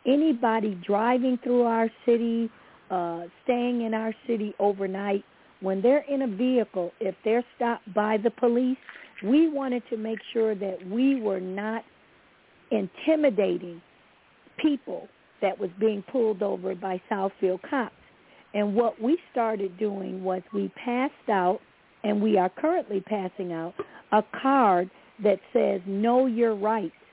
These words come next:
So it tells you when you get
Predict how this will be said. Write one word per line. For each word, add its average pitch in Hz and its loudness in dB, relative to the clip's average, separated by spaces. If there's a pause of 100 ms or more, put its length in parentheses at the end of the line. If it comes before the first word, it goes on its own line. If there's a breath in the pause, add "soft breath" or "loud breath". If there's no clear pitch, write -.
(480)
So 196 0
it 233 2 (160)
tells 302 -2
you 190 -4 (320 soft breath)
when 185 -2
you 285 6
get 294 -2